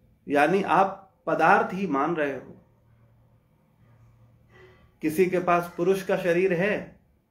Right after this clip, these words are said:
तो वो अपने को पुरुष मान रहा है, किसी के पास पशु का शरीर है,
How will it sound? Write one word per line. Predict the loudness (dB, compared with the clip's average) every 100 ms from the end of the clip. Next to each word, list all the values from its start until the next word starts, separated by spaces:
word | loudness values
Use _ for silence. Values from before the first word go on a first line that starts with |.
| _ _
तो | -4
वो | 2
अपने | 2 2 -2
को | -2
पुरुष | -4 -4 -6
मान | -8 -10 -10
रहा | -14
है, | -18 -20 _ _ _ _ _ _ _ _ _ _ _ _ _ _ _ _ _ _ -14
किसी | -8 -2 0
के | 0
पास | 0 0 -2
पशु | -4 0 0
का | 0
शरीर | 0 0 0 0
है, | -2